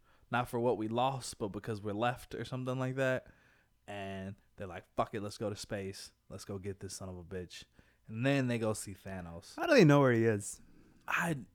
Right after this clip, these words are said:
Speaker 1: yeah, so that was my thing. Why is he on this, like, destroyed planet? Like, where i-, is he? Did he stay on Titan? Because last time we saw him, he was in a fucking garden, like, just kicking it,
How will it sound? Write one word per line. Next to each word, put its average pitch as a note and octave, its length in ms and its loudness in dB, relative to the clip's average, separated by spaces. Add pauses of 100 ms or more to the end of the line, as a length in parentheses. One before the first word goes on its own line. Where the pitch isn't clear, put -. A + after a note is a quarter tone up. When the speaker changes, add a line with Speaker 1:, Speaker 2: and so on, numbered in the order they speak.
(160)
Speaker 1:
yeah, D#3+ 360 6
so D3+ 320 6
that G3+ 180 8
was F3+ 100 6
my D#3 140 2
thing. - 200 -6 (380)
Why G#3 200 6
is A3 80 6
he B3 80 6
on A#3+ 80 6
this, G3 300 0
like, D#3+ 180 2 (460)
destroyed F3 440 6
planet? E3+ 380 -6
Like, B2+ 160 -4
where F#3 240 4
i-, A3 120 4
is C#3+ 120 0
he? D#3+ 160 2
Did D3+ 180 4
he C#3+ 80 0
stay F#3+ 200 -2
on F3 140 0
Titan? F#3 340 -4
Because E3+ 300 2 (220)
last B3 280 4
time D#3+ 180 6
we C#3 80 6
saw A#2+ 320 2
him, A2+ 100 -4 (260)
he D#3 140 2
was C3 160 4
in A2+ 120 2
a G#2 40 0
fucking A2+ 360 -2
garden, A2 440 0 (280)
like, F2+ 320 -8 (160)
just - 320 -12 (600)
kicking B2+ 300 -4
it, - 140 -18